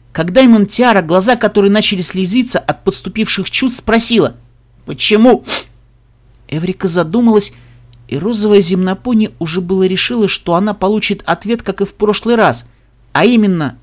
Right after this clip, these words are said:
"потому". Но нет. Вместо этого Эврика произнесла: "Я же обещала тебе,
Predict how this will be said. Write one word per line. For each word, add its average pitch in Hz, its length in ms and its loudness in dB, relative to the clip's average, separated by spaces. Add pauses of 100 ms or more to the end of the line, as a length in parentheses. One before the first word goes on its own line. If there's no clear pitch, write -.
(120)
"потому". 226 580 2 (580)
Но 185 140 -4
нет. 160 300 -4 (720)
Вместо 160 420 -4
этого 147 500 -6
Эврика 190 340 0
произнесла: 180 720 -2 (640)
"Я 139 140 -8
же 139 100 -8
обещала 143 460 -4
тебе, 120 320 -8